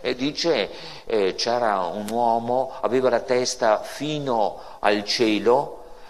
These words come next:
circondato con altri due, eh, messaggeri vestiti di bianco, anche loro avevano la testa fino al cielo. Vedete, sono dei racconti, eh, proprio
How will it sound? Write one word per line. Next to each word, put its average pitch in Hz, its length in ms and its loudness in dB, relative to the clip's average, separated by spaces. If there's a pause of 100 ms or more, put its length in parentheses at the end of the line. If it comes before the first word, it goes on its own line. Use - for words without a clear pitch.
(120)
circondato 139 760 2 (100)
con 123 180 2
altri 131 480 2
due, 131 680 4
eh, 87 420 -4
messaggeri 92 1040 -2
vestiti 90 420 -6
di 95 140 -4
bianco, 90 760 2 (160)
anche 151 240 2
loro 180 220 4
avevano 147 220 4
la 127 120 6
testa 151 480 0
fino 120 280 -4
al 107 140 0
cielo. 95 480 -2 (320)
Vedete, 101 380 2
sono 117 280 -2
dei 85 260 -2
racconti, 98 800 -2 (380)
eh, 80 300 0
proprio 85 880 6